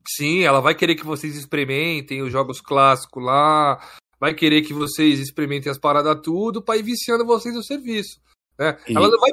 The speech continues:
Speaker 1: pegar um, um, um jogo foda pra caralho, vai, o Ghost of Tsushima, tá ligado? O jogo grande da Sony, e vai jogar no level um ali.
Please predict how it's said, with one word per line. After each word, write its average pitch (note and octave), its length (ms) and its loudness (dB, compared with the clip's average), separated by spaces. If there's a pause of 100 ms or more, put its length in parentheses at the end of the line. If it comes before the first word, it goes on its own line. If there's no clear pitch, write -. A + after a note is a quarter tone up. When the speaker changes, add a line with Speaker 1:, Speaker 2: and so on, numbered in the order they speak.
Speaker 1:
pegar F#3 320 6
um, F3 140 4 (180)
um, E3+ 180 -6 (160)
um C#3+ 40 -4
jogo D3+ 340 -2 (220)
foda D#3+ 360 2
pra D#3+ 140 -2
caralho, D3+ 320 2
vai, C#3+ 180 2
o C3 80 -6
Ghost E3+ 260 0
of - 100 -8
Tsushima, C3+ 640 -12 (600)
tá A#2+ 80 -8
ligado? B2+ 360 2
O - 20 -8
jogo D#3 240 -2
grande D3+ 320 2
da D3+ 140 0
Sony, C#3+ 440 -2 (380)
e D#3 120 -2
vai E3 160 4
jogar E3 260 2
no E3 120 0
level D#3 300 4
um C#3+ 220 -2
ali. A#2 260 -6